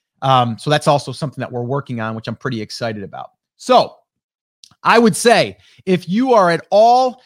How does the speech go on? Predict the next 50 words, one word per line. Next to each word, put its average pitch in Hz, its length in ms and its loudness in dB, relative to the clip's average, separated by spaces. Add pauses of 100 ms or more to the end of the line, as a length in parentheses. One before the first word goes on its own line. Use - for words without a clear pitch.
(240)
like, 160 180 -4
thinking 220 360 -4
to 190 60 -6
yourself, 170 480 -4
"Man, 185 360 0 (100)
it 170 100 -4
just 202 260 -6
seems 214 240 -6
like 190 120 -6
it's 180 100 -10
gonna 165 140 -6
take 185 220 -8
me 165 60 -10
so 196 220 -8
long 190 240 -4
to 151 80 -2
build 175 260 -2
out 139 200 -2
content." 202 580 -4 (220)
In 202 180 4
the 185 60 2
meantime, 180 640 -4
you 175 100 -2
could 247 260 -8
be 226 120 0
building 240 480 0
out 226 180 -6
your 190 80 -6
content, 208 540 -8
but 147 220 -4
building 233 340 2
a 170 100 -2
digital 190 540 -4
asset 180 380 -6
that 147 180 -8
you 160 80 -6
could 156 260 -4
sell 160 540 -2 (200)
right 165 300 4
alongside 135 640 -4
it, - 80 -20 (480)
right 196 300 0
alongside 175 480 0
it. 98 60 -16
You 147 80 -6
just 165 220 -2
need 185 280 0
to 170 120 -8
plan 208 680 -6
that. 110 300 -12